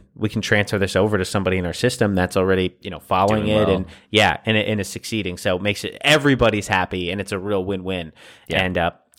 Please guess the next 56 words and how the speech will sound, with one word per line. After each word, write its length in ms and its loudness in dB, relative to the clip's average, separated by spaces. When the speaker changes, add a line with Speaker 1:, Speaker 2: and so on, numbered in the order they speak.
Speaker 1:
yeah, 220 0
you're 80 2
not 160 4
gonna 140 0
get 160 2
that 100 4
in 80 0
a 60 -4
one-off. 320 -6
You 60 -4
don't 120 -2
have 200 0
that 160 -8
group. 280 -14
You're 80 -8
just, 420 -8
you 80 -6
know, 100 -8
you 100 -2
can 80 0
buy 200 6
at 40 6
a 60 2
competitor 520 2
and, 200 -2
and, 320 -8
and 100 -8
maybe 300 -4
they'll 120 -2
come 220 -8
to 80 -12
you 60 -10
first, 320 -2
Speaker 2:
Sure. 80 -16
Speaker 1:
but 180 0
maybe 240 4
not, 340 2
right? 220 2
Speaker 2:
Yeah. 60 -2
Speaker 1:
So 240 0
it, 140 0
it's 160 -4
not 180 4
the 80 -4
same 260 2
as, 200 0
uh, 100 4
somebody 340 0
already 480 2
in 100 0
your 100 -4
system 400 -2
that's 200 -2
plugged 360 0
in 180 2
and, 180 -4